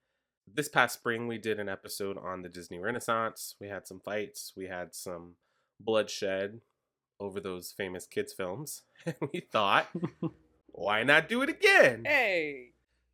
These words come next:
Speaker 1: This episode, we're gonna be focusing solely on Pixar animation. It's gonna be a bloodbath, but we're gonna get through it, right, guys?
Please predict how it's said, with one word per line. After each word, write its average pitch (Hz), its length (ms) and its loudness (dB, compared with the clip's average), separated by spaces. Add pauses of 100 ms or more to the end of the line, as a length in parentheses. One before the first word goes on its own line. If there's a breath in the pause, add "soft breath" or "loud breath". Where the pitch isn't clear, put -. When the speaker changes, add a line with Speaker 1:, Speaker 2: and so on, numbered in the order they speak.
Speaker 1:
This 165 320 2
episode, 147 560 4
we're 139 100 2
gonna 127 200 2
be 123 180 -2
focusing 120 720 -2
solely 123 500 2
on 104 520 0
Pixar 101 460 0
animation. 87 540 -8 (840)
It's - 120 -14
gonna 123 180 2
be 113 120 0
a 110 40 2
bloodbath, 90 600 -4 (240)
but 95 340 0
we're 101 220 -10
gonna 98 160 -2
get 95 200 -6
through 104 220 -2
it, - 100 -8
right, 101 180 -6
guys? 143 440 -8